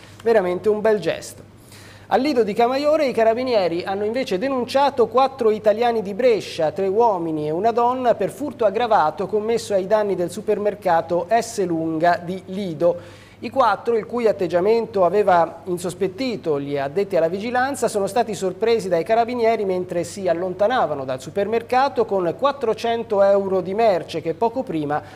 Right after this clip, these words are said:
avevano rubato, occultandola poi all'interno di varie buste.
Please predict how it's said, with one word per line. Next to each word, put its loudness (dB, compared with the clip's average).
avevano 2
rubato, 0
occultandola 0
poi 0
all'interno -2
di -8
varie 2
buste. -12